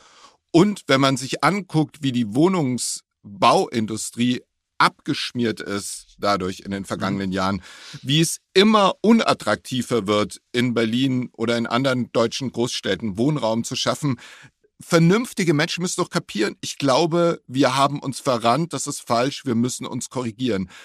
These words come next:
Speaker 1: Warum findet dieser Erkenntnisprozess nicht statt?
Speaker 2: Ja, ist ja noch viel schlimmer. Ich meine, du hast ja auch aufgrund der Auflagen zum Thema energetisches Bauen, schaffst ja auch eine Situation,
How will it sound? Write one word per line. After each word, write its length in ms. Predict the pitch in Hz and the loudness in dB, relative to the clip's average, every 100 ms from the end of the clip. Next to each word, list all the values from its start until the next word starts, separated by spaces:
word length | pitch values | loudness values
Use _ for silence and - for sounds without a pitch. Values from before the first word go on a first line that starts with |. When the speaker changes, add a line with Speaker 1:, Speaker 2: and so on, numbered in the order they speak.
| - | -18
Speaker 1:
Warum 680 | - 110 135 170 190 185 170 | 0 4 4 4 2 0 -2
findet 460 | - 165 151 139 - | -2 0 2 0 -2
dieser 320 | 160 185 175 - | -6 -4 -4 -4
Erkenntnisprozess 1300 | 127 - 151 - - - - - 90 - - - - | -8 -6 -8 -8 -14 -16 -14 -14 -12 -10 -10 -12 -14
nicht 180 | 82 | -14
statt? 380 | - - - _ _ _ _ _ _ | -12 -16 -18 _ _ _ _ _ _
Speaker 2:
Ja, 140 | 107 110 | -2 0
ist 100 | 107 | 2
ja 80 | |
noch 100 | 113 | 2
viel 120 | 110 - | 2 0
schlimmer. 320 | 139 143 95 | 2 2 2
Ich 120 | 85 | 0
meine, 200 | 98 95 | -2 -2
du 40 | |
hast 200 | 95 104 | -2 -4
ja 60 | 82 | -4
auch 180 | 90 - | -4 -6
aufgrund 340 | - - 95 | -10 -6 -4
der 120 | 85 | -2
Auflagen 540 | - 123 104 85 87 90 | -2 -2 0 4 4 2
zum 140 | 87 | -6
Thema 280 | 80 98 92 | -6 -4 -2
energetisches 580 | 80 90 87 95 85 - | -2 -2 -2 -4 -6 -2
Bauen, 360 | 101 123 104 | 2 4 4
schaffst 300 | 87 107 - | 2 -2 -2
ja 60 | - | 0
auch 100 | 135 | 2
eine 100 | 143 | 2
Situation, 680 | 101 90 82 - 92 90 87 | 0 -2 -2 -2 -2 -2 -4